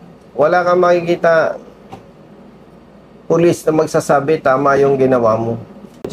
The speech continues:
Kapatid, honestly, God knows. Kaya ako tumakbo sa politika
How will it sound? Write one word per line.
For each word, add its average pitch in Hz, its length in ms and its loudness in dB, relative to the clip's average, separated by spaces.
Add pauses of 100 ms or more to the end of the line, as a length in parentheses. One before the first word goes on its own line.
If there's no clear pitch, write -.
(840)
Kapatid, 202 520 0
honestly, 185 720 2 (1000)
God 175 320 0
knows. 175 480 0 (680)
Kaya 190 280 2
ako 196 180 2
tumakbo 190 460 0
sa 190 120 0
politika 185 840 0